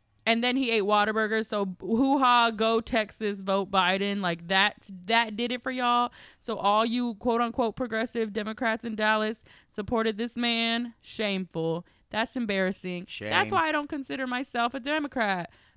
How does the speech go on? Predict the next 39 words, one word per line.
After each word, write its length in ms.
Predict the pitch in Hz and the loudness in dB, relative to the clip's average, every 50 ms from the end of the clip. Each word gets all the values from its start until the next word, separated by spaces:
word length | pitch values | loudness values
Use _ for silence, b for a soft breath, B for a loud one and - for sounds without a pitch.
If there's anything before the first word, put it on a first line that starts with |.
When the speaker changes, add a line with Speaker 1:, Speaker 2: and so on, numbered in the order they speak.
| b | b
Speaker 1:
Because 640 | - 233 - 339 359 392 370 320 285 277 285 277 - _ _ _ | -20 -12 -4 0 0 2 2 2 2 0 -2 -4 -10 _ _ _
what 300 | - - 240 302 349 - | -10 -2 -2 -2 0 0
the 80 | - 294 | -2 -4
hell? 640 | - - 339 339 392 392 330 262 202 160 151 - 180 | 0 2 2 2 4 4 4 2 2 0 -2 -6 -4
This 220 | 202 294 359 - | -4 -4 -4 -4
is 80 | 370 320 | -4 -2
not 220 | 320 320 320 320 | 2 2 2 4
how 140 | 320 311 294 | 4 4 4
I 160 | 285 294 359 | 4 4 2
feel, 460 | - - 311 294 294 294 294 294 294 B B B B B B | 0 -2 -2 0 0 0 0 0 -2 B B B B B B
and 120 | 226 233 | -6 -4
this 120 | 269 330 320 | -4 -4 -4
is 100 | 294 247 | -4 -2
not 220 | 262 277 269 247 | 0 2 2 2
what 120 | 247 233 | 2 0
it 120 | 254 240 - | -2 -4 -2
takes 340 | - 349 330 302 262 - - | -2 0 0 0 -2 -4 -6
to 180 | - - - | -6 -2 2
actually 640 | 226 220 240 - - - 254 247 240 233 233 233 b b b b b b b _ | 2 2 2 0 -4 -6 -4 -4 -2 -2 -4 -6 b b b b b b b _
create 920 | - - 269 254 240 - - 240 254 254 233 220 208 175 - - - - - _ | -8 -4 -4 -4 -4 -4 -2 0 2 4 4 2 0 -2 -6 -14 -20 -20 -8 _
a 120 | 208 208 202 | 0 0 0
better 680 | 180 - - 233 226 220 214 208 196 190 190 208 202 - _ _ _ _ | 0 0 2 2 4 4 2 2 2 0 0 -4 -6 -12 _ _ _ _
world. 760 | 175 180 202 208 202 185 165 147 120 - - - - - - _ - _ _ _ _ _ | -6 -2 0 2 2 2 2 0 -4 -6 -10 -12 -14 -20 -20 _ -20 _ _ _ _ _
'Cause 160 | - 247 220 190 | -4 -4 -2 -2
the 100 | 208 202 | -4 -6
shit 260 | - - 349 330 302 | -4 -4 -4 -4 0
he's 240 | 302 339 339 339 302 | 0 0 0 0 0
doing, 460 | 330 330 330 339 339 330 330 320 311 b b b b b b b b b _ | -2 -6 -4 -4 -4 -4 -4 -6 -8 b b b b b b b b b _
the 100 | - 226 | -6 -6
shit 320 | 269 - 339 359 339 269 _ | -4 -4 -6 -8 -8 -4 _
they 200 | 285 311 359 339 | 0 0 0 0
did 200 | 254 330 330 320 | 0 -2 -2 0
in 140 | 294 269 | 0 0
their 180 | 269 294 339 359 | 2 2 0 0
term 460 | 302 - 349 370 381 392 359 294 240 | -2 0 0 0 2 2 2 0 2
was 180 | 226 247 254 240 | 2 2 2 2
not 300 | 247 254 285 302 294 - | 2 2 2 2 0 0
it 280 | 285 339 330 233 - - | -2 -2 -2 -2 -4 -4
either. 540 | - - 320 339 247 226 196 175 165 170 185 | -4 -2 -2 0 0 0 -2 -2 -4 -6 -8